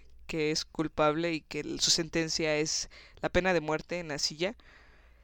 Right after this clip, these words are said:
el juez le dice algo que me impresiona mucho, es, creo que lo que más me impresiona, le dice, "Nunca había visto tanta humanidad desperdiciada. Es una pena, usted es un joven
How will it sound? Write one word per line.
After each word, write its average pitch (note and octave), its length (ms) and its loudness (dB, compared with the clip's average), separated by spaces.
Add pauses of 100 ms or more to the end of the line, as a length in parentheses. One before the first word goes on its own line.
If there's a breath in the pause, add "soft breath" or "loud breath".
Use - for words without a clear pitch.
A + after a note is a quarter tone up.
(400 soft breath)
el F#3 120 0
juez A#3+ 400 6
le G3+ 140 2
dice G#3+ 320 0
algo G#3+ 260 0
que - 140 -4
me G#3 100 2
impresiona F#3 720 2
mucho, A3 340 4
es, - 360 4 (100)
creo C4+ 200 2
que D#4 100 -2
lo D4 140 2
que A3+ 120 2
más G3 180 6
me A#3 80 2
impresiona, G3 720 0 (120)
le F3+ 120 -6
dice, F3 340 -2 (360)
"Nunca C4 460 -4
había G#3+ 240 4
visto F#3+ 640 0 (100)
tanta B3 720 0
humanidad F3 600 0
desperdiciada. D3+ 1160 -4 (760 soft breath)
Es F3 180 2
una G3+ 280 -2
pena, F3+ 600 0
usted F3 340 0
es F3+ 280 4
un E3+ 60 -2
joven D#3+ 580 2